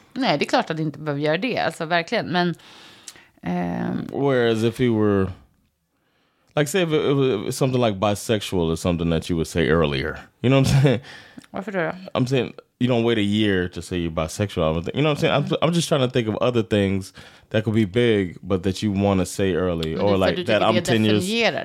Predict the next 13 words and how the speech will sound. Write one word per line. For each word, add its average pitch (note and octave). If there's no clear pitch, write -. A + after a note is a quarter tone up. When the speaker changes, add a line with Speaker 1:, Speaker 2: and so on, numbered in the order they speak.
Speaker 2:
I -
lied G#2+
Speaker 1:
det. G#2+
Speaker 2:
about G#2
my G#2
age. G2+
<laughs> -
Speaker 1:
<laughs> G3
Ja, F3+
nej, F#3+
det G3
är D3+
värre. D3